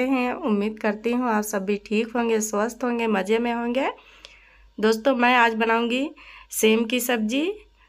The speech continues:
तो पूरा वीडियो ज़रूर देखिएगा, लास्ट तक के वीडियो में बने रहिएगा। ये देखिए दोस्तों, मेरा साबिर आ गया, तो इसके साथ में मैं थोड़ा सा खेलने लगी।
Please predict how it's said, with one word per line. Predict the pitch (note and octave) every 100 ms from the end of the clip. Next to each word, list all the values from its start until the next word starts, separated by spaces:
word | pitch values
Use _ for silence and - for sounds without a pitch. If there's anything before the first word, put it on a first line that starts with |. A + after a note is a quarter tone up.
| _
तो | G#3
पूरा | G#3 A3 A3+
वीडियो | A3 G#3+ G#3+
ज़रूर | G#3 G#3 A3+
देखिएगा, | B3 A#3 A3+ B3 B3 C4 C#4+ G4 - _ _
लास्ट | G3+ A3+ A3
तक | A3+ A3
के | A3+
वीडियो | G#3 G3 G#3+
में | G#3+ G3+
बने | G3 G#3
रहिएगा। | A#3 A#3+ B3 A#3+ B3 E4 G#4 - - - _
ये | G#3+ A3+
देखिए | B3 A3 C4
दोस्तों, | A#3+ A#3+ A#3 C4+ C4
मेरा | B3+ G3+ G#3
साबिर | G#3+ G#3 A3+ B3
आ | A#3+
गया, | A#3+ A#3+ A#3+
तो | A#3+
इसके | A3 G#3+ A3+
साथ | G#3 G#3+ G#3 A3
में | A#3
मैं | A3 G#3+
थोड़ा | G#3+ G#3 G3+
सा | G3+ G#3+ G3
खेलने | - A3 G#3 A#3
लगी। | B3 B3 D4